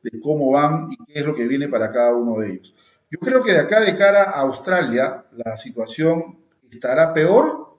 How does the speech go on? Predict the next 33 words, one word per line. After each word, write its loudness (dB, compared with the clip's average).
o -4
estará 2
similar -2
o -2
se -2
realizará 0
o -2
no -2
se -4
realizará, -4
Carlos. -8
Australia -2
ha 4
dicho -2
de -2
que -2
van 0
a -4
hacer -2
hasta -6
tres -4
burbujas, -4
¿no? 0
Previo 4
a, 2
al -4
Australian 0
Open. 0
Han -4
cancelado 4
algunos 0
torneos 2
previos 2